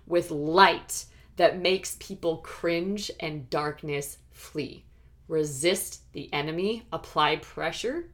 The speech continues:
right? And he'll flee from you. Watch. He'll flee from you, right? God gave you light.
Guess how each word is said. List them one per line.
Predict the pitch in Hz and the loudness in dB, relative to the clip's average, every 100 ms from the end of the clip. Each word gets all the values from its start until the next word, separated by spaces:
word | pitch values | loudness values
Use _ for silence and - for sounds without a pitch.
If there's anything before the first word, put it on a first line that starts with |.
| - | -8
right? | 151 151 214 - - - | -2 0 -2 -6 -16 -12
And | 147 | -8
he'll | 151 | -8
flee | - - 180 185 | -8 -6 -6 -6
from | - 139 | -8 -10
you. | - - - - - - - - - 160 | -10 -14 -18 -20 -20 -20 -20 -20 -18 -2
Watch. | 156 143 - - - - - - - | 0 0 -4 -10 -12 -16 -20 -20 -8
He'll | 202 | -8
flee | 202 233 | -4 -4
from | 160 139 | -6 -10
you, | 107 - - - | -10 -16 -16 2
right? | 160 214 - - - - - - - - | 6 6 4 -14 -20 -20 -20 -20 -20 -4
God | - 196 254 262 - 180 | 8 12 12 10 4 6
gave | 196 208 214 | 8 8 6
you | 180 196 196 202 - | 0 2 2 0 -4
light. | 147 147 135 117 - - | -2 4 4 2 -6 -12